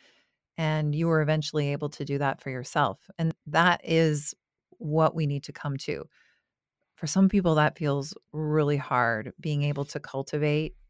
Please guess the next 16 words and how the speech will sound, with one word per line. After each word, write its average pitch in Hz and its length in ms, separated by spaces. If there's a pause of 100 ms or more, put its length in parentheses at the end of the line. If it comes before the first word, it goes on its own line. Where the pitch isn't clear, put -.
(160)
a 151 80
more 143 480 (240)
inner, 156 500 (160)
being 175 200
able 151 180
to 156 100
cultivate 156 540
a 139 80
kinder 151 640
inner 143 220
dialogue. 151 600 (540)
And 151 160
sometimes 147 540
it 139 100
is 175 160
helpful 110 480